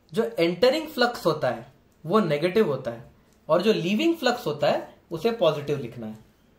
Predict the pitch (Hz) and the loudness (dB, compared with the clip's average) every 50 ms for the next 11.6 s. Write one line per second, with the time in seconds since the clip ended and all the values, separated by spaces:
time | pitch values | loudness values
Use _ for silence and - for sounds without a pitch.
0 | _ _ _ - - _ _ - 190 202 226 254 254 202 175 170 175 233 240 269 | _ _ _ -20 -20 _ _ 2 2 4 4 4 4 4 2 2 2 2 2 2
1 | 294 285 - - 247 247 - - 208 190 190 165 156 156 160 170 220 233 247 240 | 0 -2 -2 -2 -2 -2 -2 -4 -4 0 2 2 4 4 4 2 2 0 0 -2
2 | 185 160 151 151 147 143 135 123 113 117 117 135 208 - - - - _ _ _ | -2 -2 -2 -4 -4 -4 -6 -6 -8 -8 -6 -8 -8 -8 -12 -18 -20 _ _ _
3 | _ _ 160 165 180 233 254 247 - - 202 226 254 247 - 233 220 214 - 226 | _ _ -2 -2 0 0 -2 -2 0 2 2 2 2 2 0 -2 -2 0 2 0
4 | 220 214 - - - 254 294 320 - - - 165 160 175 208 233 247 285 285 240 | 0 0 0 -2 -2 -2 -2 -2 -4 -10 -10 -8 -2 -2 0 0 0 -2 -4 -4
5 | - - 139 127 - - - 110 107 - - _ _ _ _ _ _ _ - 147 | -4 -4 -4 -4 -4 -8 -12 -14 -14 -14 -18 _ _ _ _ _ _ _ -6 -4
6 | 160 190 226 240 233 - 208 - - - - 214 185 170 180 180 180 208 196 202 | -2 0 0 -2 0 0 -2 -2 -2 -4 -4 -2 0 0 0 -2 -2 -4 -2 -2
7 | 269 262 - 175 156 151 147 135 147 123 120 117 - - 123 117 117 110 - - | -4 -2 0 0 0 0 0 -4 -6 -6 -6 -10 -12 -12 -12 -12 -12 -14 -16 -18
8 | - - _ _ _ _ - - _ _ _ _ - 277 233 170 151 156 226 285 | -20 -20 _ _ _ _ -20 -20 _ _ _ _ 0 2 4 4 4 4 2 0
9 | - 311 311 294 294 294 285 - 269 262 285 277 262 262 269 269 254 277 262 220 | 0 2 4 6 6 6 6 4 0 2 2 2 4 4 4 2 2 0 -2 -2
10 | 196 - - - 269 269 269 - 277 269 - - 269 262 254 - - 262 262 269 | -2 -2 0 2 2 2 2 2 0 2 4 2 2 2 2 0 -2 -2 0 0
11 | 269 254 - - - 196 160 139 120 113 - | -2 -2 -2 -2 -2 -2 -2 -2 -4 -8 -12